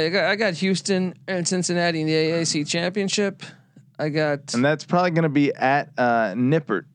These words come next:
Speaker 2: So that could be a huge factor in Cincinnati's favor. Uh, I'm guessing that'll be based on their ranking.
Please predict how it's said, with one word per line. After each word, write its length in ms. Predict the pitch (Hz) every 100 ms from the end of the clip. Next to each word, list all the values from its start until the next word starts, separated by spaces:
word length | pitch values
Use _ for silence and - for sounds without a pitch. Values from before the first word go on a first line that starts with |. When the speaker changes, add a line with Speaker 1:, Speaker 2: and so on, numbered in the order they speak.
| _
Speaker 2:
So 340 | - 123 120 117
that 240 | 135 110
could 240 | - 165 135
be 120 | 135
a 80 | 127
huge 420 | - 143 135 120
factor 520 | - 135 131 123 113
in 180 | 107 120
Cincinnati's 560 | 127 123 123 117 110 98
favor. 440 | 135 127 101 156 - - - - -
Uh, 40 | 113
I'm 320 | 110 101 113
guessing 320 | 120 131 123
that'll 180 | 120 110
be 120 | 113
based 320 | 104 113 107
on 160 | 110 107
their 420 | 104 101 104 98
ranking. 500 | 71 117 117 92 87